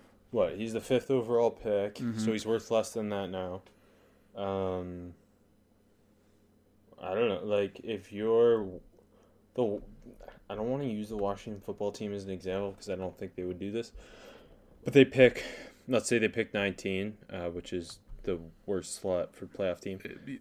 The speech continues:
Speaker 2: which they will
Speaker 1: Would,
Speaker 2: be,
Speaker 1: like, would
Speaker 2: yeah.
Speaker 1: you, would you tr-, trade the nineteenth pick for Tua?
Speaker 2: Uh, like, like, if I'm, yeah, I would, I would.
Speaker 1: If you're Miami, would you take the nineteenth pick?
Speaker 2: I don't think so.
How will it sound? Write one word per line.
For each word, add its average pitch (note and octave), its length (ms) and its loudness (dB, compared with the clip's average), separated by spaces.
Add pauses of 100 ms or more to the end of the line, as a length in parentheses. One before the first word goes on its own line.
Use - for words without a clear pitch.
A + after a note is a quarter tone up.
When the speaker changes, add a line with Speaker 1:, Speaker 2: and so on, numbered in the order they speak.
Speaker 2:
which E3 160 0
they F3 100 8
will C3+ 120 4
Speaker 1:
Would, A2+ 80 4
Speaker 2:
be, G#2+ 100 0
Speaker 1:
like, A2 200 2
would A#2 180 4
Speaker 2:
yeah. A#2+ 60 -2 (320)
Speaker 1:
you, - 80 -8 (100)
would A2+ 380 4
you B2+ 520 4
tr-, - 400 -10
trade A#2+ 260 2
the A2 80 2
nineteenth G2+ 520 -2
pick A2+ 220 -4
for G2+ 320 -2
Tua? B2 320 -6 (580)
Speaker 2:
Uh, C3+ 600 4 (420)
like, D3+ 260 0
like, D#3+ 240 4 (100)
if D#3 140 2
I'm, C#3 220 2
yeah, F3+ 180 4 (160)
I D#3 80 0
would, A#2+ 220 0 (100)
I - 80 -6
would. - 180 -8 (1040)
Speaker 1:
If C#3 140 4
you're C#3+ 100 10
Miami, A#2+ 440 6
would G2 200 0
you G2 80 -4
take A#2 320 2
the F#2 80 -4
nineteenth - 500 -12
pick? - 220 -16
Speaker 2:
I B2+ 160 0
don't D3 220 4
think B2 240 -2
so. G2 320 -6